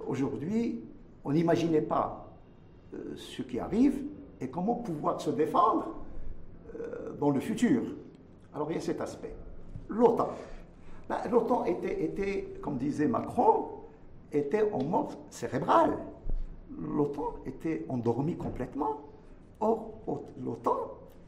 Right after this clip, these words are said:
est en train de se réveiller. Elle leur envoie des troupes.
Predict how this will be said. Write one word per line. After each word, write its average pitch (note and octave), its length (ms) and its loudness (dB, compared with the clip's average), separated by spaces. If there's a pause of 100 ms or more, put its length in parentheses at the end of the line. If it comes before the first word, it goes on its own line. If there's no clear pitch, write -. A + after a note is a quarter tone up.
(560)
est C#3 160 -8
en C3 60 -6
train B3+ 200 -4
de C#3+ 120 -2
se G#2+ 140 -6
réveiller. G#3 840 0 (1000)
Elle G2+ 100 -8
leur A2 200 -6
envoie C3 400 0
des - 140 2
troupes. - 360 4